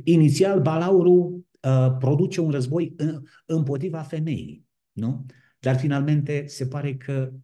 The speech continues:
din tot ce a rămas din femeia aia, e doar o rămășiță care păzește poruncii lui Dumnezeu și credința Domnului Hristos.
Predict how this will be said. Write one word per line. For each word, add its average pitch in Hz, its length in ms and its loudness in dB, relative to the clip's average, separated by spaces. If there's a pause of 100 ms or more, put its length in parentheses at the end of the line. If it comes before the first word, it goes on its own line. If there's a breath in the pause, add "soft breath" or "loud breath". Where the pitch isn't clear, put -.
din 120 480 2
tot 180 160 -2
ce 165 100 -10
a 143 40 -6
rămas 135 280 -4
din 120 140 -4
femeia 120 440 -4
aia, 123 360 -12 (180 soft breath)
e 185 120 2
doar 135 220 2
o 117 100 0
rămășiță 117 520 -6
care 90 240 -8
păzește 92 460 -6
poruncii 92 420 -4
lui 85 60 -6
Dumnezeu 85 240 -6
și - 160 -8
credința 90 420 -6
Domnului 87 280 -8
Hristos. - 460 -12